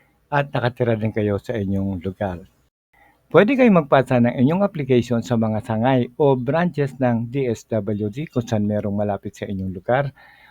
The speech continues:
o kaya ay sa inyong L G U kung sila naman ay direktang nakikipag-ugnayan sa D S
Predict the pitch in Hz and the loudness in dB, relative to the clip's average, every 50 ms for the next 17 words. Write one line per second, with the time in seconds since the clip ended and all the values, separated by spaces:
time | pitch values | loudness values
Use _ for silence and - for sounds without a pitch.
0 | - - - 160 156 165 165 160 156 151 - - 147 147 139 - 143 143 139 131 | -14 -8 -6 -2 0 0 2 2 2 0 0 0 -2 -2 -2 -4 -2 0 2 2
1 | 131 135 135 131 - - - 131 120 110 104 - 123 117 107 117 135 131 110 95 | 4 4 2 0 0 0 0 2 2 0 0 0 2 2 2 2 0 0 -2 -4
2 | _ - 117 - - 117 110 107 107 110 110 110 107 107 - - 110 104 101 95 | _ -8 -8 -4 -2 -2 -2 0 0 -2 -2 -2 -4 -6 -6 -6 -6 -6 -6 -4
3 | 117 117 143 151 143 - 131 123 123 127 - _ _ - - _ _ _ _ - | -4 -2 -2 -2 -4 -2 0 0 0 -2 -4 _ _ -20 -20 _ _ _ _ -6
4 | 139 139 147 139 143 - 135 - 123 127 123 - 127 113 104 107 110 110 107 104 | -4 -4 -4 -6 -6 -8 -8 -4 -4 -4 -4 -4 -8 -8 -4 -4 -2 -2 -2 -2
5 | 104 101 - - - 101 98 95 92 _ _ - 101 98 - 101 - - | -4 -4 -6 -8 -8 -8 -8 -8 -12 _ _ -10 -8 -8 -8 -10 -12 -14